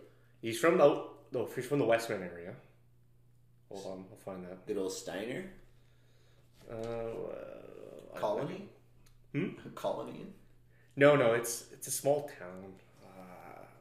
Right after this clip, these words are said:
Speaker 1: where are the Islanders? Come on, come on, come on. He played, he played in the Dub.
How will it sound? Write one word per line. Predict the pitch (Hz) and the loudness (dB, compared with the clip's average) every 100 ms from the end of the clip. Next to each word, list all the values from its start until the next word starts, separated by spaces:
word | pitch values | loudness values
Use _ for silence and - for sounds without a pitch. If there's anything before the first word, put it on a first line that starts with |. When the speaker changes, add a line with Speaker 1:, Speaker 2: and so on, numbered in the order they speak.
| - | -20
Speaker 1:
where | 90 | -18
are | |
the | - | -16
Islanders? | 60 - - - - - - - - | -16 -18 -18 -16 -16 -16 -20 -20 -20
Come | 143 | -18
on, | - - - | -18 -18 -20
come | - | -20
on, | - - | -20 -20
come | - - - - - - - - - - - - - | -20 -20 -20 -20 -20 -20 -20 -20 -20 -20 -20 -20 -20
on. | - - - - - - - - - - - - - - - - - - - - - - - | -20 -20 -20 -20 -20 -20 -20 -20 -20 -20 -20 -20 -20 -20 -20 -20 -20 -20 -20 -20 -20 -20 -14
He | 117 | -10
played, | - 117 139 - | -2 2 2 0
he | 135 | 0
played | 175 202 | 0 2
in | |
the | 147 | 0
Dub. | 92 - | -2 -2